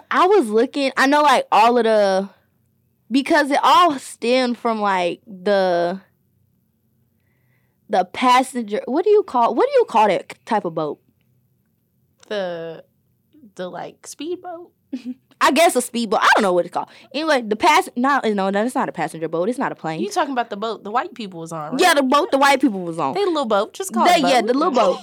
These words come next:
Speaker 2: <laughs>
Speaker 1: Um, so the little boat was parked where the ferry docks at.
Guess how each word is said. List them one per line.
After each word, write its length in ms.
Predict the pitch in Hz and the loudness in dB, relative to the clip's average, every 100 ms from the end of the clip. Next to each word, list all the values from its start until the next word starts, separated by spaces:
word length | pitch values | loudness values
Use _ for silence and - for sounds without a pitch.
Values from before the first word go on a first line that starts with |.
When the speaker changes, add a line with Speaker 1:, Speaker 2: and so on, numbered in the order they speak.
| - | -8
Speaker 2:
<laughs> 200 | 226 220 | -6 -2
Speaker 1:
Um, 460 | 285 269 247 214 226 | 0 2 0 -2 -4
so 200 | 262 247 | 0 2
the 80 | |
little 220 | 247 311 311 | 2 2 4
boat 420 | 277 262 233 - | 4 4 2 -4
was 220 | 208 233 - | -2 -2 -2
parked 680 | - 294 285 240 202 - _ _ - | 2 6 6 4 0 -8 _ _ -6
where 460 | 208 233 240 226 | 0 2 2 2
the 120 | 226 | 0
ferry 760 | 202 - 220 254 254 220 196 202 _ _ _ 165 | -2 0 4 4 2 0 -4 -8 _ _ _ 0
docks 440 | 202 175 165 - | 4 4 0 -6
at. 200 | 98 | -6